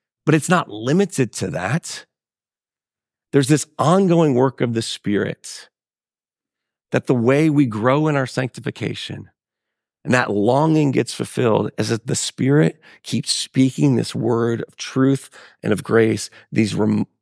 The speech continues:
words of reminder to us. What is it that we need to remember?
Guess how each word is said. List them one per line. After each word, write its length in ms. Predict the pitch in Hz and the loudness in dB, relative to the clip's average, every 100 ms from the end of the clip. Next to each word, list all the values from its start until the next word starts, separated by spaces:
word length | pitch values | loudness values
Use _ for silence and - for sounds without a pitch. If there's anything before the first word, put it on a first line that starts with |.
| _ | _
words 480 | - 113 143 139 123 | 0 2 4 2 0
of 140 | 110 | 0
reminder 720 | 104 98 98 110 113 104 98 | 0 0 0 0 0 0 -2
to 320 | - - 104 | -4 -6 -4
us. 380 | - 123 - - _ _ _ _ | -4 -10 -16 -18 _ _ _ _
What 220 | - 120 139 | 0 2 4
is 300 | 151 143 127 | 2 4 2
it 160 | 120 | 2
that 120 | 117 | 0
we 160 | 107 107 | 2 2
need 380 | 107 107 107 95 | 2 2 0 -4
to 180 | - 95 | -6 -2
remember? 580 | 95 - 107 - - | -2 -2 -4 -8 -12